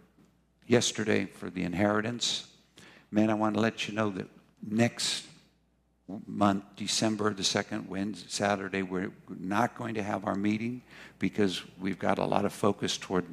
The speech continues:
that Wednesday right prior, so for the Christmas banquet. But yesterday, God did a,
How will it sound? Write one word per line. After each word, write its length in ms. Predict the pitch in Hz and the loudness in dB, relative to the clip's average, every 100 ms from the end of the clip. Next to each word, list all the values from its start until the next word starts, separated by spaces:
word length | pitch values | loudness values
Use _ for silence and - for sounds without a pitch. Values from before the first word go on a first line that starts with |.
| - | -12
that 400 | 95 92 - - - - | -6 -6 -6 -20 -16 -2
Wednesday 400 | 113 107 - 90 | 0 2 2 2
right 300 | 87 98 - | 2 0 0
prior, 480 | - 98 110 139 - - - - - | 2 4 2 -2 -10 -20 -20 -20 -18
so 480 | - - 101 92 90 - - | -6 0 2 2 2 -4 -16
for 200 | - 110 | -4 -4
the 80 | 104 | -4
Christmas 480 | - 123 110 127 - | -8 -8 -8 -8 -10
banquet. 400 | 120 120 143 156 _ _ - - - - | -12 -10 -12 -14 _ _ -20 -20 -20 2
But 240 | 127 117 - - | 2 2 -2 -4
yesterday, 680 | 135 175 - 180 139 123 117 - - _ _ _ - | 4 4 4 2 0 0 -2 -8 -20 _ _ _ -2
God 320 | 131 143 - | 2 2 0
did 180 | 147 139 | -2 -2
a, 140 | 113 | -2